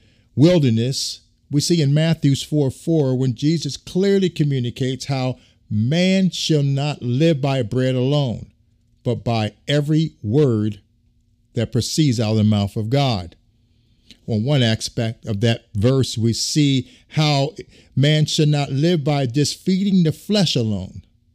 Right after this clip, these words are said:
but by every word from God that deals with the spiritual diet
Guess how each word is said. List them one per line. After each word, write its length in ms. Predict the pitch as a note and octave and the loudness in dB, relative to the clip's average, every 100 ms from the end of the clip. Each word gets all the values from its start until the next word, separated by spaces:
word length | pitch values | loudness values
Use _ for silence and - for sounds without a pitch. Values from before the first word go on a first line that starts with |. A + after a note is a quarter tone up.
| _ _ _ _ _ | _ _ _ _ _
but 240 | B2+ B2+ E3 | -14 -10 -4
by 580 | G3 A#3 A3+ A3+ A3 - _ _ _ _ _ _ _ _ | 0 2 2 2 0 -6 _ _ _ _ _ _ _ _
every 720 | G#3 A3+ F#3 A3+ A#3 A#3 G#3+ - | 0 2 2 -2 -4 -4 -8 -8
word 540 | B2+ D#3+ G3+ E3+ C3 | -2 2 4 4 2
from 320 | - - D3+ C#3+ | -4 -2 0 2
God 360 | F#3 E3+ C3+ | 0 0 -2
that 280 | C#3 A#2+ - | -4 -6 -4
deals 400 | A3 A3+ G#3+ E3 | 0 2 2 2
with 180 | F3+ - | -2 -2
the 120 | D3+ | -2
spiritual 880 | - - - - C4+ C#4 A#3 - D3+ | -2 -4 -6 -6 -4 0 0 0 -2
diet 580 | A2 A2 F#2+ - - | 0 -4 -6 -12 -16